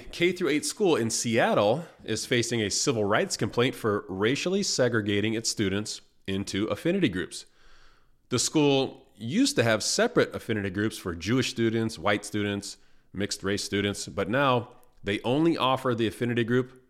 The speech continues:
to Black students. A statement from the school's principal said that white students were grouped together to, quote, "embrace, excavate, and reckon with their whiteness, including their privilege and power,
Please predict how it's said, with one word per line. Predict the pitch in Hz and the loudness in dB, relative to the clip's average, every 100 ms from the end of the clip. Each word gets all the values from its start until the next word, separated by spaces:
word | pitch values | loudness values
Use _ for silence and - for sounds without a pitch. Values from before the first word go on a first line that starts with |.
| _ - | _ -10
to | 101 | -8
Black | 82 - 95 | 0 0 0
students. | - 82 69 - - _ _ _ | -2 -6 -8 -10 -18 _ _ _
A | 123 | -2
statement | - 175 220 127 123 | 2 6 6 4 0
from | - 120 | 0 0
the | |
school's | 113 - 143 123 | 0 2 4 2
principal | - - 233 254 - 98 104 180 185 - _ | 0 0 2 2 0 2 4 4 0 -14 _
said | - - - 131 110 | -6 -2 4 4 6
that | 113 104 - | 4 4 2
white | 92 110 170 - | 0 2 2 0
students | - 95 92 123 - - _ _ _ _ | -4 -2 0 -2 -6 -12 _ _ _ _
were | 95 101 | -4 -2
grouped | 90 147 170 | 2 2 4
together | 135 117 117 120 | 4 4 6 2
to, | 117 110 | 0 -2
quote, | 127 113 107 - _ _ _ _ | 4 4 4 -4 _ _ _ _
"embrace, | 117 107 98 110 135 185 - - _ _ _ 117 | -2 0 0 2 2 0 -4 -8 _ _ _ -2
excavate, | 135 - 156 143 147 147 110 | 0 0 0 4 2 2 -2
and | 107 101 | -2 0
reckon | 120 156 - 92 95 - _ _ | 2 2 0 -4 -4 -10 _ _
with | 98 110 107 | -4 -2 -2
their | 101 110 | 0 2
whiteness, | 98 104 - 64 55 - _ _ _ _ _ | 2 -2 -4 -12 -14 -18 _ _ _ _ _
including | - 110 - 151 123 | -4 -2 4 4 4
their | 95 | 0
privilege | - 113 104 104 90 | 0 0 2 0 -2
and | 87 | -2
power, | 107 101 85 85 | 2 2 2 -2